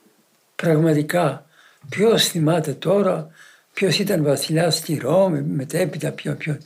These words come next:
Ενώ τον Άγιο Ιγνάτιο, τον θυμούμε, θα πάτε και τώρα, κάνουν διατριβές, καθηγητέ, δυνατά πνεύματα, ομιλούντες περί των κειμένων, περί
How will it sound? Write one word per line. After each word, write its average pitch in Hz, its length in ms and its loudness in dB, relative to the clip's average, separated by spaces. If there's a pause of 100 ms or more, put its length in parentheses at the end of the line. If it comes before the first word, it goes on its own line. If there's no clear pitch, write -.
(420)
Ενώ 185 240 4
τον 160 200 4
Άγιο 214 240 6
Ιγνάτιο, 233 760 2 (420)
τον 175 260 2
θυμούμε, 185 340 2
θα 170 140 0
πάτε 208 300 4
και 190 160 2
τώρα, 254 600 6 (520)
κάνουν 190 560 4 (480)
διατριβές, 143 1080 2 (880)
καθηγητέ, 156 920 0 (640)
δυνατά 160 560 4
πνεύματα, 247 760 0 (320)
ομιλούντες 143 800 2 (320)
περί 156 180 0
των 165 240 2
κειμένων, 135 640 2 (280)
περί 156 240 2